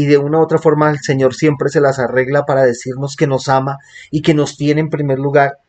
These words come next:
es, es, es la verdad, es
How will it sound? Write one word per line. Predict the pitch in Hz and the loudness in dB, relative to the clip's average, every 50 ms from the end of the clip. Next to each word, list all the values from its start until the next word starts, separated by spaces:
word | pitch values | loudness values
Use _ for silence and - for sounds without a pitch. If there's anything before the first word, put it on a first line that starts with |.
| _ _ _ _ _ _ _ _ _ | _ _ _ _ _ _ _ _ _
es, | - - 143 135 - - - - | -2 -2 -2 -2 -2 -6 -6 -4
es, | - 156 147 - - - - - - | -2 -2 -2 -2 -4 -10 -12 -10 -6
es | - 151 131 131 135 131 135 | -6 -4 -4 -6 -8 -10 -6
la | 139 151 175 180 | -2 0 0 2
verdad, | 175 165 151 135 127 127 135 165 151 170 180 - | 4 2 2 0 0 0 0 2 0 0 -2 -4
es | 170 156 151 143 143 - - | -4 -2 -4 -4 -6 -12 -20